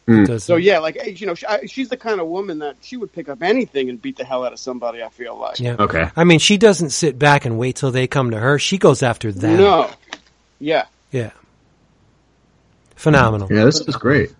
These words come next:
Speaker 2: Amazing.
Speaker 1: You know, and I
Speaker 2: Yeah.
Speaker 1: ne-, and I never picked up the dregs, but the, I was looking at it again, and I really need,
Speaker 2: <laughs>
Speaker 1: it seems like I really have to read that too.
Speaker 2: Yeah.
Speaker 1: So,
Speaker 3: I,
Speaker 1: yeah, this guy, yeah, this
Speaker 3: I, I got the first issue. It was great, but I never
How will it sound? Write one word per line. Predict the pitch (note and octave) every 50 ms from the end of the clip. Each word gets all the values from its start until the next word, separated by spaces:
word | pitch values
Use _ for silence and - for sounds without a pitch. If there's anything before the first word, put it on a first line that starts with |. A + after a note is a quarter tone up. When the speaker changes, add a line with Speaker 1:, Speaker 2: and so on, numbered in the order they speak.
| _
Speaker 2:
Amazing. | - B2+ C3 B2+ B2 A#2+ A#2 G2+ A2 G#2
Speaker 1:
You | A#2+ D3
know, | D#3 C#3
and | D3+ D3+
I | D#3+
Speaker 2:
Yeah. | E3 F#3 F3
Speaker 1:
ne-, | - _ _ _ _ _ _ _ -
and | C#3+ C#3 D3 D3+ -
I | D3+
never | D#3 F3+ G3 G3 F3+
picked | C3+ - E3+ C#3 C#3 - - -
up | D#3+ C3+
the | - C3
dregs, | G#2 G2+ G#2+ A2 A#2 B2+ C#3 D3+ E3+ F#3 - - -
but | D#3+ C3+ A#2+ B2+ A#2 A2+ B2 B2+
the, | B2 B2+ A#2+ A2+ - - - - A#2
I | - C#3
was | B2 A#2+ A#2+
looking | C#3 C3+ D3+ C#3+
at | C#3 C#3+ C#3+ C#3
it | C3+ C3
again, | A#2 A#2 A#2+ B2 B2+
and | A#2 G2
I | C3
really | D#3 D#3+ E3+ E3 D#3
need, | C#3 C3 B2 A#2 A#2
Speaker 2:
<laughs> | -
Speaker 1:
it | A2 G#2 A#2+ A2+ - -
seems | A2 E3+ F#3 D#3
like | D3+ C#3+
I |
really | C#3 B2+ A2+ B2 C3+ B2+
have | A2+ B2 A#2 A#2+
to | - G2+
read | G2+ G#2 G#2 F#2
that | F#2 G2 F#2+ F#2+ F#2+ - _ - - -
too. | - - F#2+ F2 D#2+ D#2+ D#2+ _ _ _ _ _
Speaker 2:
Yeah. | - A#2 A2+ G2 F2 - - _ _ _ _ _ _ _ _ _ _ _ _ _ _ _ -
Speaker 1:
So, | - - A#2+
Speaker 3:
I, | A2+ G#2 G#2+ -
Speaker 1:
yeah, | G#2+ B2+ B2 A#2+ G#2+
this | A2 B2+ B2+
guy, | - C3+ - B2 A#2+ A#2+ C3+
yeah, | B2+ C3 B2+ G#2+ F2+
this | G2 C3+ C3+ -
Speaker 3:
I, | F#3+ - D#4 - F3+
I | F#3+
got | F#3+ A3+ A3 A3+
the | G#3+ G3
first | - G#3+ G3+ F#3 - G3+
issue. | G#3 - - D3+ D3 D3
It | D#3
was | E3+ E3+ D3
great, | C3+ D3+ D#3 D3+ D3 -
but | C#3
I | C#3+
never | C#3 C#3+ D3 C3+ C#3 C3+ C3 B2